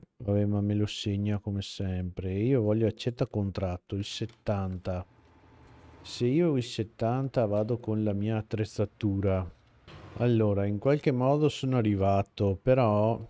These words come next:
sì, me lo fa tagliare, però non so se è questo il settanta, perché,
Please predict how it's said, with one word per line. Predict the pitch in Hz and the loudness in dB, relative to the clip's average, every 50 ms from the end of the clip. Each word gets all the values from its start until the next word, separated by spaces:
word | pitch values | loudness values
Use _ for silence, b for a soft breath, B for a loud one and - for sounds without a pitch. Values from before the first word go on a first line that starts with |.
| - _ _ | -16 _ _
sì, | _ - - - - 147 127 113 | _ -12 -10 0 2 2 2 4
me | 107 104 104 | 2 2 2
lo | 107 110 | 0 0
fa | - - 135 139 139 | 0 4 4 4 4
tagliare, | - _ 151 127 120 117 113 113 110 107 104 104 104 | 4 _ 4 4 4 6 4 4 4 4 4 2 2
però | 120 139 156 | 2 2 2
non | 156 131 110 107 | 2 2 0 0
so | - - 147 | 2 0 0
se | - - - 156 | 2 4 4 4
è | 139 | 4
questo | - - - 143 - - 113 | 4 4 2 2 4 2 2
il | 101 98 | 2 2
settanta, | - - 101 - _ _ - 104 101 98 98 92 90 104 98 | 0 -4 -8 -10 _ _ 0 0 2 2 0 -2 0 -2 -2
perché, | 92 98 101 - 127 120 113 - | 0 -2 0 4 4 4 4 2